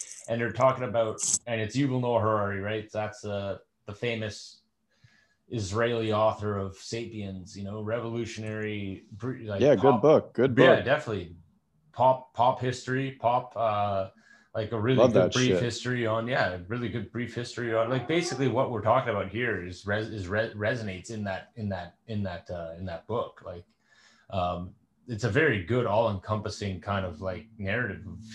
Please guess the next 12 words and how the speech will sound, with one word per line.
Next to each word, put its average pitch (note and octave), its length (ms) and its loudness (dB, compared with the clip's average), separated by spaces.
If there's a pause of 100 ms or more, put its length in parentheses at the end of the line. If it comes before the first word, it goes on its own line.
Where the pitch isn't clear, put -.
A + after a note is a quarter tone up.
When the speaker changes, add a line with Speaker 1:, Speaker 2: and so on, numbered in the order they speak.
Speaker 1:
human A2 240 -4
history. F#2 560 -8
But, G2+ 240 -6 (580)
um, G2 420 0 (1400)
but B2 120 2
I G#2+ 160 6
digress. F#2 720 -2
I G2 180 -2
go G#2+ 180 2
on G#2+ 320 2
to F#2 80 -8
say, F#2+ 560 0